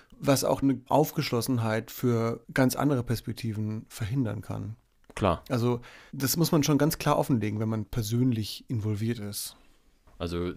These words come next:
Speaker 2: wie das Wissen gewonnen wird, unter was für Umständen und wie die eigene Perspektive darauf ist, das muss man auch in der Wissenschaft transparent und nachvollziehbar machen. Das ist total wichtig und das machen wir jetzt gerade auch hier eigentlich.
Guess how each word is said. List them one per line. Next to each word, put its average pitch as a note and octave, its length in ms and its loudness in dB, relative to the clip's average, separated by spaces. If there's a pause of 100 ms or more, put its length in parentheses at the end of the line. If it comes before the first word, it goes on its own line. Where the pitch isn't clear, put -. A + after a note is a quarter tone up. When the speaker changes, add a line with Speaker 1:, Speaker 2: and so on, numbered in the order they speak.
(140)
Speaker 2:
wie A2 140 2
das A2 180 0
Wissen G#2 420 0
gewonnen G#2 440 6
wird, G#2 140 2
unter F#2+ 180 -6
was F2 100 -8
für F2 360 -4
Umständen G2+ 840 -2
und F2 440 -6 (100)
wie F#2+ 180 -2
die B2 180 4
eigene G2 360 0
Perspektive C#3+ 800 -2
darauf A2 360 -6
ist, - 240 -6 (480)
das - 160 -4
muss G#2+ 220 4
man F#2+ 120 4
auch G2 120 -2
in F#2+ 80 -2
der F2+ 80 -2
Wissenschaft G#2+ 360 -2 (280)
transparent F2 520 -4
und E2 120 -4
nachvollziehbar F2 520 -4
machen. - 360 -10
Das - 140 -14
ist - 60 -16
total F2 240 -8
wichtig F2 220 -10
und E2 80 -4
das - 80 -8
machen A2 240 -2
wir B2 240 0
jetzt G#2+ 180 -4
gerade F#2 300 -2
auch E2+ 180 -2
hier - 440 -8
eigentlich. D#2+ 440 -12